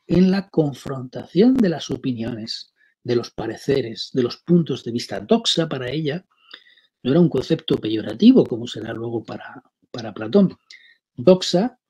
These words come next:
ella la tradu-, lo traduce por parecer, mi parecer, a mí me parece, ¿no? Dokei moi, a mí me parece, ¿m?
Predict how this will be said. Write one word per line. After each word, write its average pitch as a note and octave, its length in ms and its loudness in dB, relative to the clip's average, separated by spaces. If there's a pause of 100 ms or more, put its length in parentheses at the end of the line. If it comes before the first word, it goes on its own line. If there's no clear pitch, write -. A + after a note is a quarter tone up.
ella C3+ 260 2
la D#3 140 2
tradu-, B2+ 320 0
lo C3+ 120 2
traduce D#3+ 380 4
por F#3 360 2 (180)
parecer, B2 520 -2
mi E3+ 300 8
parecer, C3+ 600 0
a B2+ 140 -4
mí G#3+ 200 8
me G3 140 8
parece, E3+ 540 -2 (120)
¿no? F3+ 200 -8 (1400)
Dokei E3+ 460 6
moi, F3+ 380 2
a A#2 100 -10
mí D#3 120 2
me G3+ 160 6
parece, D3+ 640 -4 (100)
¿m? F#3 180 -2